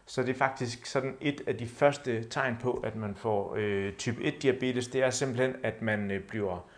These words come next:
øh, tørstig, og man tisser rigtig, rigtig meget, ikke også?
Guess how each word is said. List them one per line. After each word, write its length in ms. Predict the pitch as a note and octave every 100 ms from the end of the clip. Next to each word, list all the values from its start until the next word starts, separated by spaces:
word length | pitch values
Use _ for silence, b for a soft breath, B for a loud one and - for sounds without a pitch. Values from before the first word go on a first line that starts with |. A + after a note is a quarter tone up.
| B -
øh, 140 | G#2+
tørstig, 480 | - E3 F3 - D3+
og 100 | C#3
man 180 | B2+ A#2
tisser 500 | - C#3+ C#3 C3 A2+
rigtig, 320 | A2 - G#2+
rigtig 260 | G#2 - A#2
meget, 280 | F#2+ G2 G2+
ikke 140 | C#3+
også? 220 | D3+ -